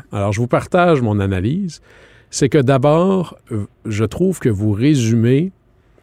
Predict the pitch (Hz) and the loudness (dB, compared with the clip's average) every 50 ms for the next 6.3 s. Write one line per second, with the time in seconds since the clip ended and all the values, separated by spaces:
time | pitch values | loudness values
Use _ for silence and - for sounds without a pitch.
0 | _ _ _ _ _ _ - 110 110 107 101 - - 165 160 151 139 - - 190 | _ _ _ _ _ _ -2 0 0 0 0 0 2 2 2 2 2 2 2 2
1 | 196 180 131 113 107 101 98 - - 113 - - 147 139 139 135 117 107 110 107 | 2 2 0 0 0 0 -2 -4 -4 -6 -2 0 0 2 2 2 0 0 0 -2
2 | - - 110 101 - - - 151 185 - - - _ _ _ _ _ _ _ _ | -2 -4 -6 -4 -4 -2 -2 -2 -2 -4 -8 -20 _ _ _ _ _ _ _ _
3 | _ 123 117 117 120 117 107 - 165 180 180 175 135 123 117 113 110 104 95 98 | _ 0 0 2 2 0 0 2 2 4 4 4 4 2 2 2 2 0 0 0
4 | 123 143 156 165 - - - 127 117 110 101 117 110 101 120 123 110 92 92 - | 2 2 2 0 -2 -4 -2 0 0 2 2 0 0 2 2 2 2 0 -2 -8
5 | - 95 - 98 92 92 123 131 120 113 110 104 113 131 135 120 107 107 101 - | -10 -6 -6 -6 -2 0 2 2 4 4 2 2 2 2 0 0 0 -2 -4 -4
6 | - - 104 - 95 | -6 -10 -10 -10 -10